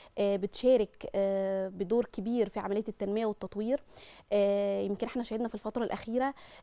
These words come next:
آه، إن المرأة المصرية تولت العديد من المناصب لم تتولاها من قبل، آه، تولتها في عهد الرئيس عبد الفتاح السيسي. آه، شهدنا لأول مرة،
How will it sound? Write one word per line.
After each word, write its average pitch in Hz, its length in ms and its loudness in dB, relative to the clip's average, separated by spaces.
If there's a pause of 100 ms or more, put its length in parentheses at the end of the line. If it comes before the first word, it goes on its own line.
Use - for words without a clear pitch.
آه، 196 260 2
إن 196 100 0
المرأة 214 280 -2
المصرية 220 380 -2
تولت 233 340 0
العديد 202 440 0
من 208 100 0
المناصب 214 560 -2 (300)
لم 254 180 4
تتولاها 240 440 2
من 208 100 0
قبل، 185 380 -4 (440)
آه، 185 40 -4
تولتها 202 400 0
في 214 100 -2
عهد 214 180 2
الرئيس 202 220 -4
عبد 196 140 -8
الفتاح 202 340 -8
السيسي. 247 460 -4 (300)
آه، 196 260 4
شهدنا 226 380 -2
لأول 254 320 4
مرة، 226 380 0